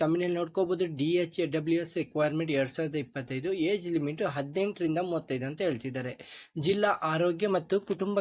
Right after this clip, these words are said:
ಕಲ್ಯಾಣ ಯೋಜನೆ. ಓಕೆ, ಅಪ್ಲೈ ಡೇಟ್ ಇದೆಯಲ್ಲ, ಜುಲೈ ಏಳರ ಒಳಗೆ ನೀವು ಅಪ್ಲೈ ಮಾಡ್ಕೋಬೇಕಾಗುತ್ತೆ. ಕ್ವಾಲಿಫಿಕೇಷನ್ ಇಲ್ಲಿ ನೋಡ್ಕೋಬೇಕು. ಇಲ್ಲಿ ಎಂ ಬಿ ಬಿ ಎಸ್, ಬಿ ಎ ಎಂ ಎಸ್ ಅಂದ್ರೆ ಡಾಕ್ಟರೇಟು, ಡಿಪ್ಲೊಮಾ, ಮತ್ತೆ degree in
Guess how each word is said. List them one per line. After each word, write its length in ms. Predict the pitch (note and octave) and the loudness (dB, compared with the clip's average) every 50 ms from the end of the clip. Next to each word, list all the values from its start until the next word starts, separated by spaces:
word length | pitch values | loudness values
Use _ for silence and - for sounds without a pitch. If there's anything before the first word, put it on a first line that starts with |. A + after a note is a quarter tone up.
| G3 - | 4 4
ಕಲ್ಯಾಣ 340 | D#3 D3+ D3 D3+ D3+ D#3 F#3 G#3 F3+ C3+ | 4 4 4 4 2 2 2 2 2 2
ಯೋಜನೆ. 300 | B2 A#2+ D3+ D3 C#3+ C#3+ D3+ D3+ | 0 0 -2 -4 -4 -4 -4 -6
ಓಕೆ, 220 | C3+ - - - G#3 E3+ D#3+ - - - - _ - - | -8 -4 -2 0 0 0 -2 -6 -14 -20 -20 _ -12 -12
ಅಪ್ಲೈ 220 | - - B3+ A#3+ A3+ E3+ | -4 2 4 4 6 6
ಡೇಟ್ 200 | E3 D#3+ - - C3 | 4 4 4 0 -2
ಇದೆಯಲ್ಲ, 220 | B2+ D3+ D#3+ F3+ D#3+ C3 C3 | 0 2 2 2 2 2 0
ಜುಲೈ 220 | D3+ E3+ G3 A3 G#3 - - D#3+ | 2 4 4 4 4 4 4 4
ಏಳರ 220 | D#3+ D#3+ E3+ E3+ E3 D#3 D3 | 6 6 6 6 6 4 6
ಒಳಗೆ 300 | C#3 C#3+ D3 C#3 E3 F#3+ E3+ D3+ | 4 4 4 2 2 2 2 2
ನೀವು 140 | C#3 D3 E3 E3 | 0 0 -2 -4
ಅಪ್ಲೈ 200 | D#3+ - D#3+ D3+ C#3+ C#3 | -2 0 0 0 2 0
ಮಾಡ್ಕೋಬೇಕಾಗುತ್ತೆ. 840 | C3 B2 - - C#3+ C3+ C3+ B2+ - C3 B2+ A#2 A2+ A#2 - E3 A3 - - - - - - - - | 0 -2 -2 -2 -2 0 0 -2 -2 -2 -4 -4 -6 -6 -6 -6 -6 -6 -8 -12 -16 -16 -16 -4 4
ಕ್ವಾಲಿಫಿಕೇಷನ್ 600 | - G3 A3+ C4 A#3 - - G#3+ F#3+ - G#3+ G#3+ G#3 | 4 6 6 6 2 2 4 4 4 4 4 4 4
ಇಲ್ಲಿ 140 | F#3+ F3 E3 D3+ | 4 6 6 6
ನೋಡ್ಕೋಬೇಕು. 600 | C#3+ D3 D#3 - G3+ F#3+ E3+ F3+ E3+ E3+ - F#3 F3+ F#3 E3+ - - - - - | 4 4 4 4 4 4 4 4 2 4 4 4 4 4 2 -4 -10 -16 -12 -6
ಇಲ್ಲಿ 180 | F3 E3 F3 E3+ D#3+ D3+ | -4 0 2 4 4 4
ಎಂ 60 | D#3+ E3 | 4 4
ಬಿ 60 | F3 D#3+ D#3 | 2 4 4
ಬಿ 100 | E3 D#3+ E3 | 6 6 6
ಎಸ್, 160 | D#3+ D#3+ - E3+ E3 D#3+ D3+ D3 | 4 2 4 4 4 4 4 2
ಬಿ 80 | D3 D#3+ E3+ | 2 4 4
ಎ 40 | F3 E3 D#3 D3+ | 4 4 4 4
ಎಂ 100 | D#3 D#3+ D#3 D#3 | 2 0 0 -2
ಎಸ್ 140 | - - - D3+ D3 D3+ D#3 D#3 | -4 -4 -2 0 0 2 2 2
ಅಂದ್ರೆ 180 | D#3+ E3 F#3 F3 - - | 2 0 0 2 2 2
ಡಾಕ್ಟರೇಟು, 560 | - C#3 - - D#3+ D3+ D#3+ D3+ C#3 - D#3+ D3 C#3+ D#3 | 0 0 -2 -2 0 2 2 2 2 2 0 0 2 0
ಡಿಪ್ಲೊಮಾ, 500 | D3 C#3+ D3 E3 D#3+ D#3 D#3 D3+ D3+ D3+ D3+ D#3 | -2 0 2 2 2 2 2 2 2 2 2 0
ಮತ್ತೆ 200 | D#3 C#3+ D3+ C#3+ C3 C3+ | 0 -2 -2 -2 -2 -4
degree 280 | C3 C#3 D#3+ D#3+ D#3+ D#3 | -4 -2 0 0 0 0
in 80 | D3 | 0